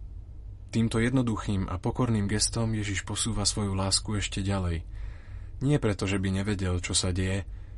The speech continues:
ale práve preto, že to vidí jasne. Pochopil, že slobodu druhého, aj keď zablúdi v zle, môže ešte zasiahnuť svetlo mierneho gesta, lebo vie, že skutočné odpustenie nečaká na ľútosť,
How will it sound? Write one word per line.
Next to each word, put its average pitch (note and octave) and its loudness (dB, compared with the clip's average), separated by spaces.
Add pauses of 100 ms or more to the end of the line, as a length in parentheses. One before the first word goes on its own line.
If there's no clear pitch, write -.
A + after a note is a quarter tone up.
(140)
ale G2 0
práve A2 4
preto, A#2+ 2
že F2 0
to F#2+ -2
vidí F#2 2
jasne. F2+ 2 (880)
Pochopil, A#2+ 0
že F2+ 2
slobodu A2+ 2
druhého, F#2+ 2 (480)
aj F2+ 0
keď F2+ 2
zablúdi G2+ 0
v F#2 0
zle, F#2+ 2 (580)
môže A#2+ 4
ešte A#2+ 0
zasiahnuť A2+ 4
svetlo A2 2
mierneho G2+ 2
gesta, F2+ 0 (880)
lebo G2 2
vie, A2 2
že G2 2
skutočné A#2 0
odpustenie G2 -2
nečaká G2 2
na F2+ 4
ľútosť, F2 0